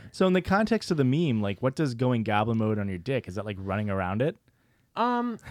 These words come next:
Speaker 2: I assume it's like, when I, uh, when I, my mental picture when I think of animals going goblin mode, I think of the gorillas where they come out and they just do, like, a nine hundred, like, a nine hundred miles an hour. They do a nine hundred. They're just, like, spinning around the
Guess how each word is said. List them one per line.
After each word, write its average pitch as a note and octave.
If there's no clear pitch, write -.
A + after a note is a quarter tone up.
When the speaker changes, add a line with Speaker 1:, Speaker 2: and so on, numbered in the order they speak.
Speaker 2:
I B3
assume A#3+
it's -
like, C3+
when F3
I, C4
uh, C#4
when D#3+
I, F3+
my F3
mental F#3+
picture C#3+
when A#2+
I A#2+
think B2
of G2+
animals B2
going C#3+
goblin C#3
mode, C#3+
I A#2
think B2
of G#2+
the B2+
gorillas A2
where B2
they A2
come A#2
out G#2
and A2+
they A2
just G#2+
do, A2+
like, G#2
a C3
nine A#2
hundred, A#2+
like, A#2
a C#3+
nine D3
hundred E3
miles D3
an C3+
hour. C3
They D#3
do D#3+
a E3
nine E3+
hundred. F3+
They're C3+
just, B2
like, A#2+
spinning C3
around B2+
the B2+